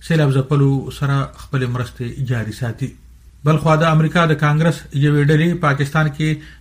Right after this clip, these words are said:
د سیلاب ځپلو سیمو د سفر په وخت ویلي، سیلاب ځپلو سیمو کې صورتحال ډیر خراب دی او په دې مشکل وخت کې امریکا د پاکستان سره کلکه ولاړه ده. د امریکا د پوز مرکزي کمانډ مشر جنرال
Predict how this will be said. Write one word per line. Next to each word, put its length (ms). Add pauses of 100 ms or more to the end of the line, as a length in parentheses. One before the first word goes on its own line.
د 240
سیلاب 300
ځپلو 420
سیمو 300
د 140
سفر 280
په 140
وخت 180
ویلي، 320 (380)
سیلاب 340
ځپلو 400
سیمو 260
کې 240
صورتحال 640 (340)
ډیر 220
خراب 340
دی 160
او 140 (100)
په 60
دې 320
مشکل 340
وخت 240
کې 240
امریکا 300 (200)
د 320
پاکستان 540
سره 240
کلکه 260
ولاړه 380
ده. 80 (480)
د 100
امریکا 400
د 140
پوز 280 (140)
مرکزي 400
کمانډ 340
مشر 240 (540)
جنرال 260